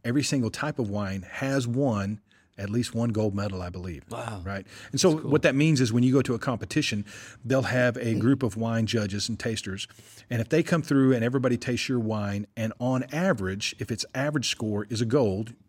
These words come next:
Speaker 1: you get a gold medal. If its average score is a silver, you get a silver. Or none, right? Bronze, bronze, silver, gold, and then double gold.
Speaker 2: Okay.
Speaker 1: The difference is a double gold means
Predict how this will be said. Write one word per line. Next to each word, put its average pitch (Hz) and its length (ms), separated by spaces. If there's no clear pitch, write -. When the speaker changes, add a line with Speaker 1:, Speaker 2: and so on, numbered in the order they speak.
Speaker 1:
you 117 120
get 110 100
a - 20
gold 101 220
medal. 95 280
If 95 100
its 101 100
average 113 320
score 104 260
is 101 80
a 113 60
silver, 98 360
you 101 120
get 95 100
a - 40
silver. 92 360
Or 165 160
none, 117 400
right? 104 240
Bronze, 127 540
bronze, 135 400
silver, 127 400
gold, 120 580
and 107 140
then 104 160
double 107 280
gold. 90 380
Speaker 2:
Okay. 104 180
Speaker 1:
The 107 120
difference 156 300
is 113 120
a 110 60
double 147 380
gold 104 460
means 107 340